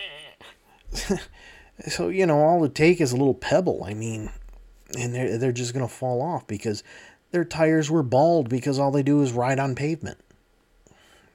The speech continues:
<sighs> But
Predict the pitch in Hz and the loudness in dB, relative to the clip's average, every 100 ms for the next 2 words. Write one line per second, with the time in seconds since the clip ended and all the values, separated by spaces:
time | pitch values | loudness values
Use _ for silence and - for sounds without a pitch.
0 | _ _ _ _ _ _ - _ _ _ | _ _ _ _ _ _ -20 _ _ _
1 | _ _ _ _ _ _ _ _ - - | _ _ _ _ _ _ _ _ -14 -12
2 | - 110 113 147 | -12 -10 -4 -4